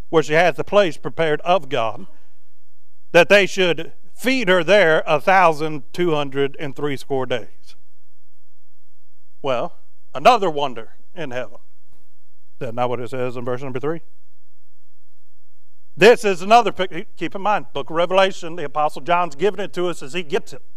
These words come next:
He's recording what God says to record, and he's not recording what God says not to record. Go back two chapters, and you'll see that the angel don't, don't record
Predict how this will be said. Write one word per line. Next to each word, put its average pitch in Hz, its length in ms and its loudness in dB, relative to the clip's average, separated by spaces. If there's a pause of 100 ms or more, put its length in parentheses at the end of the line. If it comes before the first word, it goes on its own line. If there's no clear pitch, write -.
(720)
He's 156 180 -2
recording 208 560 4
what 180 140 2
God 185 280 4
says 214 240 0
to 165 100 -2
record, 170 460 2
and 160 140 -4
he's 151 120 -4
not 185 220 2
recording 165 400 -2
what 160 140 -2
God 165 220 0
says 175 180 -2
not 185 260 0
to 151 60 -2
record. 131 420 -4 (440)
Go 135 100 -2
back 170 260 4
two 160 120 -2
chapters, 147 480 -2
and 135 100 -6
you'll 151 120 -2
see 170 240 -4
that 147 220 -2
the 143 140 -2 (800)
angel 175 260 0
don't, 185 300 4
don't 160 200 2
record 180 480 0